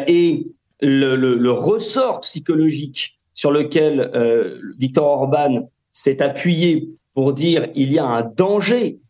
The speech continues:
d'invasion, euh, de populations orientales venant du sud, c'est un ressort extrêmement, euh, vivace. Alors ça, ça ne, ça n'empêche pas que les relations sont très cordiales avec le monde turc, euh, en général et, et avec, euh, euh,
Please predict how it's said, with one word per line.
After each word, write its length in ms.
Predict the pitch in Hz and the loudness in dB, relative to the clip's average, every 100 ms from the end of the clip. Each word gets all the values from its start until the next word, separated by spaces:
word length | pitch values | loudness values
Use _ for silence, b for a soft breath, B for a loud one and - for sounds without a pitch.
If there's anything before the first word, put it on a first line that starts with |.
| - | -4
d'invasion, 920 | 190 202 165 180 165 160 202 190 - _ _ _ - | -2 0 0 0 0 0 0 0 -6 _ _ _ -2
euh, 240 | 127 127 | 0 0
de 100 | 123 | 0
populations 640 | 120 151 - 143 143 - 147 | 0 -2 0 0 0 0 0
orientales 640 | 123 135 139 135 151 131 | 2 0 0 0 0 0
venant 300 | 113 120 117 | -2 0 0
du 140 | 113 | -2
sud, 400 | 113 - 240 - B B B | -4 -2 0 -2 B B B
c'est 260 | 156 147 | -2 0
un 80 | 139 | 0
ressort 500 | 123 127 202 190 - | 0 0 0 0 0
extrêmement, 800 | 180 175 - - 135 127 160 170 | -4 -4 -6 -2 0 2 2 2
euh, 120 | 127 | 0
vivace. 580 | 117 156 220 180 - - b b b | 0 0 0 0 -2 -4 b b b
Alors 180 | 147 143 | -2 0
ça, 260 | - 165 | 0 0
ça 160 | 165 170 | 0 0
ne, 680 | 160 156 151 147 139 135 131 - _ _ | 2 0 0 0 0 0 -2 -6 _ _
ça 200 | - 156 | -4 0
n'empêche 380 | 165 170 190 - | 0 0 -2 -2
pas 160 | 214 | -2
que 120 | 202 151 | 0 0
les 100 | 135 | 0
relations 480 | 135 151 147 190 | 0 0 -2 -2
sont 160 | 170 135 | -2 -4
très 200 | 131 139 | -2 -2
cordiales 640 | 156 170 147 180 175 135 - | -2 -2 0 0 0 0 -2
avec 280 | 117 147 | -2 -2
le 80 | 135 | 0
monde 280 | 123 131 131 | 0 0 -2
turc, 340 | - 196 175 - _ | -2 -2 -2 -8 _
euh, 180 | 117 120 117 | -4 -2 0
en 120 | 120 | 0
général 540 | 123 127 123 190 220 | 2 2 2 2 2
et, 120 | 143 - | 0 0
et 180 | 139 135 | 2 2
avec, 380 | 127 139 135 | 0 -2 0
euh, 220 | 123 113 117 - - | 0 2 0 -6 -6
euh, 240 | 123 107 | -4 -2